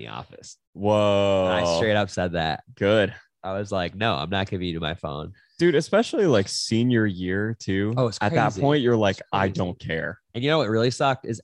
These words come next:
Speaker 1: everyone in that class hated that fucking English teacher.
Speaker 2: Mm.
Speaker 1: And I knew that all along, but I was super friendly with her. Not like a teacher's pet friendly, but, like, just friendly with her 'cause I knew everybody hated her.
Speaker 2: So you could, like, kind of more get away with saying those things generally.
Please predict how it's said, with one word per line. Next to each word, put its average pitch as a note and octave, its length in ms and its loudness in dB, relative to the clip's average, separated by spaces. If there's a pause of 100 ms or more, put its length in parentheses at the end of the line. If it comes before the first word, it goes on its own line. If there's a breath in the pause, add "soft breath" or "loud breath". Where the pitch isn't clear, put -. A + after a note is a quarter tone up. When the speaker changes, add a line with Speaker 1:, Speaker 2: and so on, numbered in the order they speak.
(100)
Speaker 1:
everyone A#2+ 380 0
in B2+ 60 -2
that A2+ 140 -2
class F#2 260 -6
hated F#2+ 440 -2
that A2 180 -2
fucking A#2 240 -4
English B2+ 320 -6
teacher. C#3 480 -8 (100)
Speaker 2:
Mm. G2 140 -2
Speaker 1:
And A2 80 0
I A#2+ 140 2
knew D3 160 2
that G#2 320 0
all G#2+ 280 2
along, F2 460 -2 (320)
but F#2+ 120 -8
I G2+ 120 -2
was G2 180 0
super F#2+ 420 -6
friendly E2 360 -10
with D#2 140 -10
her. F#2 140 -8
Not A2+ 180 -2
like C3 120 0
a G#2+ 60 -4
teacher's G#2+ 400 -8
pet - 220 -6
friendly, A#2+ 340 -4
but, G2+ 160 -6
like, E2+ 320 -8 (380)
just - 180 -6
friendly B2 320 0
with F2 120 -2
her E2 120 -4
'cause - 100 -12
I G2 100 -2
knew A#2+ 180 0
everybody F2 280 -2
hated E2 280 -6
her. - 60 -10
Speaker 2:
So - 200 0
you B2+ 200 4
could, B2+ 200 -4
like, A2 200 -2
kind A2+ 320 -2
of F2 120 -6
more G2 280 0
get F#2+ 200 -4
away F2 280 -2
with F2+ 160 -6
saying F2 340 -8
those F2+ 160 -8
things F#2+ 280 -8
generally. G2+ 680 -4